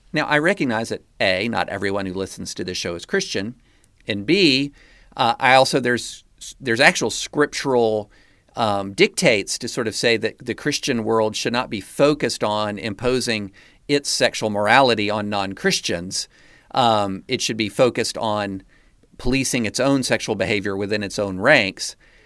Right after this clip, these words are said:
So what does it mean if you don't share that kind of religious sexual ethic? And I think that there's still valid rules and sort of valid ways,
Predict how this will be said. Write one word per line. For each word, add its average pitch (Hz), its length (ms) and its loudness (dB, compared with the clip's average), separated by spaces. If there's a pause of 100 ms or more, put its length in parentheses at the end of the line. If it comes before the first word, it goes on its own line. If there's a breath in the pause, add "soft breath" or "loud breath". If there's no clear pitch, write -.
(140 soft breath)
So 151 380 4 (300)
what 165 200 4
does 190 120 -2
it 135 100 -2
mean 143 220 2
if 123 100 -4
you 123 80 0
don't 123 340 -2
share 117 340 4
that 110 160 0
kind 113 200 -2
of 98 80 -8
religious 101 640 -6 (140)
sexual 101 640 -2
ethic? 107 500 0 (480 soft breath)
And 165 240 -2 (300)
I 160 100 2
think 254 220 -2
that 175 100 -4
there's 170 220 0
still 139 880 2 (1200)
valid 170 600 2
rules 131 880 0
and 139 120 -8
sort 151 140 -4
of 123 80 -2
valid 139 640 4
ways, 131 640 0